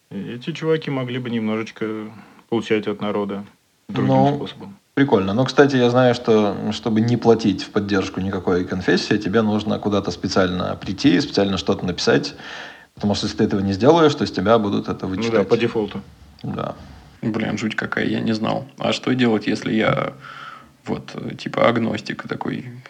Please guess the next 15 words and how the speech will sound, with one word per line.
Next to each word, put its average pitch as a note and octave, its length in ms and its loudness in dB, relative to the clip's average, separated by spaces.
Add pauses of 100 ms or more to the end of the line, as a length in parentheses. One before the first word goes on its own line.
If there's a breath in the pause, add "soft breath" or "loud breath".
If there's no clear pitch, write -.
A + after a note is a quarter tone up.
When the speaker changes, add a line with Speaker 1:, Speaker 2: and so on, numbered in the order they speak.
Speaker 3:
не - 280 -4
хочу? - 320 -6
Speaker 2:
Нет, C#3 340 4 (140)
Speaker 3:
Надо A#2 220 2
Speaker 2:
ну, B2 80 6
Speaker 3:
специально A#2 280 4
Speaker 2:
там - 40 -4
Speaker 3:
куда-то A2+ 240 4
идти B2+ 140 -2 (160)
и A#2 40 4
Speaker 1:
заявление B2 480 4
пишешь. A2+ 380 -4 (160)
Speaker 2:
Да, G2+ 180 2 (320)
то - 100 -2
есть, - 300 -10